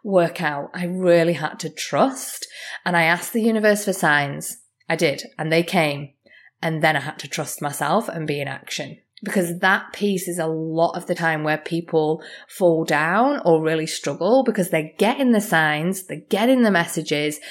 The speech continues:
they're receiving them, and then nada. Nothing. "Universe, universe,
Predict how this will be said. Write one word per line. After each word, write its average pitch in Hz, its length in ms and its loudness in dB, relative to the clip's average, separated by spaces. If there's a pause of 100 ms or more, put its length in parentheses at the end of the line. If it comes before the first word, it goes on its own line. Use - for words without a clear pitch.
(100)
they're 156 160 2
receiving 220 560 2
them, 165 300 4 (340)
and 160 160 0
then 160 180 2
nada. 143 420 2 (460)
Nothing. 170 460 0 (460)
"Universe, 262 480 4
universe, 240 600 2